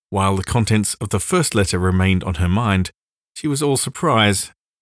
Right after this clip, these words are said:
all astonishment, that Wickham should marry a girl whom it was impossible he could marry for money,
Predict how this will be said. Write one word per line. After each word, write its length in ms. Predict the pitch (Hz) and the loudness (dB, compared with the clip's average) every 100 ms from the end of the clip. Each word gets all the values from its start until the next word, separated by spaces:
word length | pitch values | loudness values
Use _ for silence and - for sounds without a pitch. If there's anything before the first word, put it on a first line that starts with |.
| - | -4
all 160 | 117 | -2
astonishment, 680 | 101 - 160 139 - 95 - - _ _ _ - | 0 0 0 0 0 -2 -2 -10 _ _ _ -6
that 120 | 127 | -2
Wickham 280 | 135 160 175 | -2 0 0
should 200 | - 165 | -2 0
marry 320 | 135 117 117 | 0 2 2
a 40 | 113 | 2
girl 420 | 113 98 98 98 | 2 2 2 0
whom 160 | 117 113 | 0 0
it 100 | 101 | 0
was 160 | 113 | 0
impossible 540 | 110 104 143 135 - 101 | 0 -2 -4 -4 -4 -6
he 140 | 95 | -4
could 120 | 107 | -4
marry 280 | 101 95 92 | -2 0 -2
for 160 | - 120 | -2 0
money, 380 | 117 117 90 | 0 0 -2